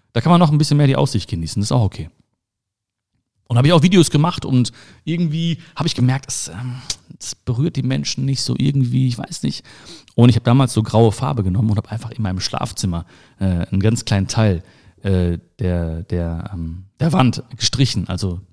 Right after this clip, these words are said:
in dem Video sieht's aus, als ob alles, die ganze Wand einfach so grau wär oder dunkel wär, ne? Aber es war einfach nur ein so ein kleines Stück. Das sah so lustig aus.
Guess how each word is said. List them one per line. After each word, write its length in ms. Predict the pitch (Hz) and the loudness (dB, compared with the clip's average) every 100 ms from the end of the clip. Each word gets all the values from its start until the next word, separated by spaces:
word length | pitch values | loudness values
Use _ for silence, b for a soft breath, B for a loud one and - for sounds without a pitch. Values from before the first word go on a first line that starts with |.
| _ | _
in 100 | 120 | 4
dem 160 | 117 110 | 4 6
Video 220 | 139 143 | 6 6
sieht's 200 | 120 117 | 4 2
aus, 160 | 117 135 | 0 0
als 120 | 104 | -2
ob 100 | 104 | -2
alles, 240 | 101 95 | -4 -6
die 60 | - | -6
ganze 240 | 98 104 | -6 -4
Wand 200 | 95 127 | -4 -4
einfach 180 | - - | -4 -6
so 120 | 92 | -6
grau 320 | 92 87 110 123 | -4 2 2 4
wär 100 | 110 | 0
oder 220 | 87 85 B B B | -2 -8 B B B
dunkel 340 | 120 147 143 | 4 4 4
wär, 220 | 127 139 123 | 2 2 2
ne? 160 | 117 | 0
Aber 100 | - | 0
es 120 | 110 | -2
war 60 | 110 | -2
einfach 200 | 110 - | -2 0
nur 200 | 135 - | -2 0
ein 120 | 113 | 0
so 60 | 98 | 0
ein 100 | - | -2
kleines 260 | 110 104 | -2 0
Stück. 300 | - 123 - _ B B 160 156 | 0 -2 -4 _ B B -10 -6
Das 100 | - | 0
sah 100 | 113 | 2
so 100 | 104 | 4
lustig 360 | 113 120 117 - | 2 2 -4 -2
aus. 320 | 110 123 | -2 -4